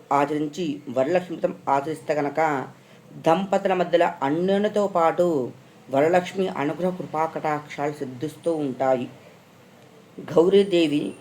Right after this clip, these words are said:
పూజించడం ఈ మంగళగౌరి వ్రతం చాలా పవిత్రమైంది. కావున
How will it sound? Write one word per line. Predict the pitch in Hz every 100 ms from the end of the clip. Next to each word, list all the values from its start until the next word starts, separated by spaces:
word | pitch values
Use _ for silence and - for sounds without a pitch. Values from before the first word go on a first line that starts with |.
| - 156
పూజించడం | 175 190 190 190 196 139 - - 143
ఈ | 143
మంగళగౌరి | 135 147 190 214 214 208 185
వ్రతం | 165 175 147 - - - - 151
చాలా | 160 165 160
పవిత్రమైంది. | 160 - 180 - 208 196 175 156 139 135 - - - - - - -
కావున | 139 139 139 175 139 127